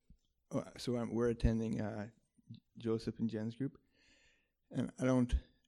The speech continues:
I can't think of any, like, specific thing, moment, word that was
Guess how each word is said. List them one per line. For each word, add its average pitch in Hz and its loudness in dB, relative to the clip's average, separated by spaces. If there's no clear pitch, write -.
I 127 -2
can't 139 4
think 127 6
of 117 4
any, 117 4
like, 113 0
specific - 0
thing, 117 4
moment, 110 0
word 110 0
that 110 -2
was 110 -12